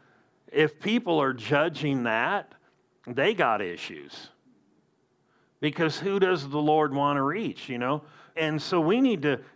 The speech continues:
instead of downing people and downing politicians and downing certain people who voted for this person or who go here and do this,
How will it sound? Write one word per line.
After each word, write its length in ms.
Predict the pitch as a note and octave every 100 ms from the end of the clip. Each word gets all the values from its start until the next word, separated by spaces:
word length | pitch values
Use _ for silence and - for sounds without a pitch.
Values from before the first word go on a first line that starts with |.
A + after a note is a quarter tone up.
| -
instead 380 | C3 - F3+ E3
of 260 | B2 G#2+
downing 760 | C3+ B2+ C3 D3 D3+ D3+ D3+ D3 -
people 480 | D#3+ D#3+ D3 D3+ C#3
and 160 | G#2
downing 540 | G2+ B2 C3+ D3 D3 C#3
politicians 960 | D3 C#3+ C#3+ C#3+ D#3 D3 - D3 C#3+ B2
and 300 | G#2 F#2 -
downing 720 | A2 B2+ C#3 D3 D3 C#3+ C#3+ - -
certain 420 | - F3 D#3+ D3
people 480 | C3+ D3 D3 D3 D3
who 280 | C#3 D3+ C#3
voted 440 | C3+ C3+ D3 D3+
for 180 | D3 D3
this 280 | C#3 C#3+ C#3
person 440 | - C#3+ C3+ D#3
or 140 | C#3 A2+
who 240 | C#3 D#3
go 340 | A#2 C#3 D3 C#3+
here 340 | D3 D3+ D3+
and 200 | A#2 A2
do 260 | C3+ D3+ C#3
this, 460 | C#3 C#3+ D3 -